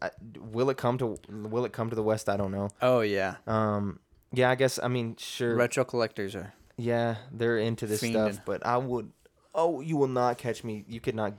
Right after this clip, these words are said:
Speaker 1: pay me to take one of these. Um,
Speaker 2: Oh, I'd take one for free.
Speaker 1: no, I do
Speaker 2: I'd
Speaker 1: not.
Speaker 2: put it on my shelf.
Speaker 1: I do not <laughs> want one of these at all.
Speaker 2: Play one, maybe not, but
Speaker 1: Like, this first, the black model seems like the coolest one. I mean, Puyo Puyo, Sonic, and
Speaker 2: Do you not want the
Speaker 1: Power.
Speaker 2: yellow one?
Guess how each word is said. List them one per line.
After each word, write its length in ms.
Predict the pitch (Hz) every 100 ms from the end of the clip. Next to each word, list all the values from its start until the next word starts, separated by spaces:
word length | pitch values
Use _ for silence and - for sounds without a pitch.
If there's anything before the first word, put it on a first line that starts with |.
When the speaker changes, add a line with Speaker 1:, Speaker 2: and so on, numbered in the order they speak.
| _ -
Speaker 1:
pay 240 | 117 110
me 200 | 107 101
to 100 | -
take 260 | 98 98 -
one 120 | 98
of 100 | 95
these. 260 | 95 95 - _ _ - - -
Um, 480 | 110 110 107 104 98 _ _ _ -
Speaker 2:
Oh, 120 | 113
I'd 140 | 113 139
take 160 | 156 -
one 120 | 117
for 80 | -
free. 280 | - 117 127 -
Speaker 1:
no, 240 | 120 113 104
I 100 | 110
do 140 | 107
Speaker 2:
I'd 60 | 120
Speaker 1:
not. 80 | 120
Speaker 2:
put 80 | 151
it 100 | 123
on 80 | 95
my 80 | 113
shelf. 320 | - 110 -
Speaker 1:
I 120 | 120
do 240 | 110 123 120
not 200 | 120 117
<laughs> 20 |
want 200 | 123 127
one 160 | 131
of 60 | 120
these 200 | 117 110
at 260 | - 110 98
all. 220 | 107 107
Speaker 2:
Play 180 | 135 147
one, 200 | 180 156
maybe 200 | 120 107
not, 460 | 104 104 117 101 -
but 180 | - - - _ _ -
Speaker 1:
Like, 220 | 123 120
this 160 | 147
first, 300 | 143 160 165
the 80 | 143
black 280 | 123 143 156
model 160 | 165 151
seems 240 | - 139
like 140 | 120 113
the 60 | 113
coolest 360 | - 110 104
one. 180 | 104 90
I 80 | 98
mean, 220 | 101 95 - _ -
Puyo 260 | - 123 123
Puyo, 360 | 127 120 117 113
Sonic, 440 | - 113 110 107
and 100 | 107
Speaker 2:
Do 80 | 135
you 80 | 135
not 140 | 135
want 140 | 127 117
the 40 |
Speaker 1:
Power. 20 | 107
Speaker 2:
yellow 180 | 110
one? 300 | 135 160 156